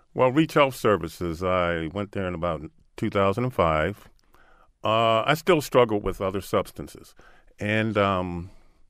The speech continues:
finally, I got to the point where, as I said, you know, it's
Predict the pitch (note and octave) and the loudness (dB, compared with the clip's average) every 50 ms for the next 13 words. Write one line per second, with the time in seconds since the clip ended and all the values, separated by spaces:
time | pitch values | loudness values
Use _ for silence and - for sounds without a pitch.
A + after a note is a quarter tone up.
0 | _ _ _ _ - - _ _ _ _ _ _ - - - - - - A#2+ B2+ | _ _ _ _ -20 -20 _ _ _ _ _ _ -20 -20 -20 -6 -2 2 4 4
1 | C3 C3 C3 B2 B2 A#2+ A#2+ A#2 A#2 A2+ A2+ A2 - G2 G2+ G#2 G2+ G2 F#2+ F#2+ | 4 4 4 2 2 4 4 4 2 2 0 -2 -2 -2 0 0 2 0 0 -2
2 | F2 - _ - G2+ G2+ G#2+ G#2 - G#2+ G#2 G2+ - G2+ G2 F#2+ - F2+ F#2 F2 | -4 -6 _ -2 0 0 0 0 -2 -4 -4 -4 -4 -4 -4 -4 -4 -4 -4 -2
3 | F2 F2 E2 F2 E2+ E2+ F2 E2 - - F#2+ F2 F2 - - - F2 E2+ D#2+ E2 | -4 -4 -4 -4 -4 -4 -6 -8 -8 -8 -6 -6 -6 -8 -10 -12 -10 -8 -8 -8
4 | D#2 D#2+ D#2+ - - | -8 -10 -12 -16 -20